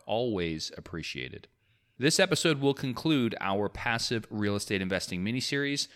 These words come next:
We had a few questions, not a ton, but just a few questions come in for the show as a result of the past several shows that we've done on passive real estate investing. So hopefully you've been enjoying those.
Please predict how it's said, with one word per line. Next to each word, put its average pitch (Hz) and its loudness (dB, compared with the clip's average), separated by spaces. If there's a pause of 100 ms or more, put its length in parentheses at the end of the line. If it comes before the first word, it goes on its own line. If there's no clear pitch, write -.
(240)
We 110 -2
had 107 4
a 101 0
few 165 -2
questions, 143 0
not 131 0
a 131 -6
ton, 123 -2
but 104 0
just 104 -6
a - -6
few 135 -4
questions 123 -2
come 95 -4
in 123 -4
for 117 -2
the 90 0
show 151 2
as 101 0
a 95 -4
result 107 0
of 92 -6
the 82 -8
past - -2
several 143 0
shows 120 0
that 95 -6
we've 110 -4
done 98 -2 (340)
on 87 -2
passive 92 -2
real 90 0
estate 85 -2
investing. 120 -2
So - -6
hopefully 101 -2
you've 90 -4
been 90 -2
enjoying 85 -2
those. 113 -2